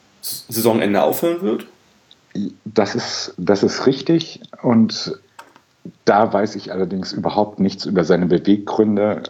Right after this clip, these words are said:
Speaker 2: ähm, was ihn bewogen hat. Auf seiner Nachfolgestation in Ingolstadt ist er ja auch nicht lange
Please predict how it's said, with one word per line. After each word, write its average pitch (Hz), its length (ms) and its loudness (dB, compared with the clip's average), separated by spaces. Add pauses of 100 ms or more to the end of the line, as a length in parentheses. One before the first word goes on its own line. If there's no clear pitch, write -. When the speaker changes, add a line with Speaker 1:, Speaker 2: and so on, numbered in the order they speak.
(220)
Speaker 2:
ähm, 87 480 -4 (260)
was - 480 -6 (200)
ihn 85 500 0
bewogen 78 440 2
hat. - 280 -12 (880)
Auf 104 160 2
seiner 95 260 4
Nachfolgestation 107 1400 0
in 92 100 -2
Ingolstadt 104 640 0
ist - 160 -8
er 95 80 2
ja 90 140 4
auch - 160 -2
nicht 85 140 0
lange 80 360 -2